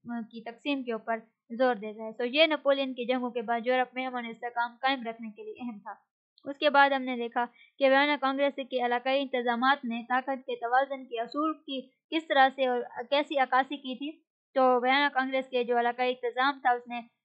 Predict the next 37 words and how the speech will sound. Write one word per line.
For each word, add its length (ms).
ताकत 240
के 200
तवाज़ुन 440
को 100
कायम 260
करने 280
के 120
लिए 220
सरहदों 680
की 120
दोबारा 320
तकसीम 400
की 200
थी। 240
हम 100
डिस्कस 240
कर 200
चुके 300
हैं 200
जैसे 240
कि 100
ऑस्ट्रिया 340
के 140
शुमाली 360
इटली 280
में 80
मदाखलत 580
है 120
और 60
प्रोशिया 360
के 140
मगरबी 360
जर्मनी 400
के 140
अंदर 220
जो 160
ताकत 380